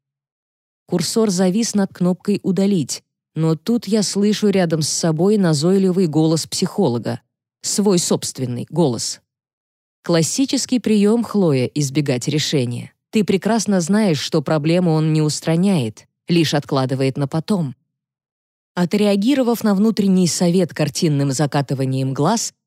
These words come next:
я принимаюсь барабанить по клавиатуре. И вообще идея того, что отдавать дочь жениху должен отец, настолько несовременна. При одной мысли, что меня кому-то отдадут,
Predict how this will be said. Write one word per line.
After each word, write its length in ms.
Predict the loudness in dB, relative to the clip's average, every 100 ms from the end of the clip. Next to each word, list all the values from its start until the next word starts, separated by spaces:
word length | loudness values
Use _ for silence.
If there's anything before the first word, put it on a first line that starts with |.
| _
я 200 | -2 0
принимаюсь 600 | 0 2 2 4 2 2
барабанить 580 | 0 0 0 0 -2 -4
по 100 | -6
клавиатуре. 760 | -2 0 0 -2 -2 -4 -6 -12 _ _ _ _ _ _ -2
И 160 | 2 4
вообще 640 | 2 0 -2 -2 0 0
идея 300 | 0 2 2
того, 320 | 0 -2 0
что 240 | -2 -2 -2
отдавать 640 | -2 -2 -2 0 -2 -2
дочь 300 | -2 0 0
жениху 520 | -2 0 0 0 -2 -2
должен 420 | 0 -2 -2 -2
отец, 400 | -2 0 0 0
настолько 480 | -2 0 0 0 0
несовременна. 840 | -2 -2 -2 0 0 0 -2 -4 -10 _ _ _ _ _
При 140 | 0 2
одной 440 | 2 2 2 4
мысли, 420 | 4 2 0 -2
что 240 | -2 0 0
меня 340 | 2 2 0
кому-то 480 | 0 0 2 0 -2
отдадут, 800 | -2 -2 0 -2 0 2 0 -2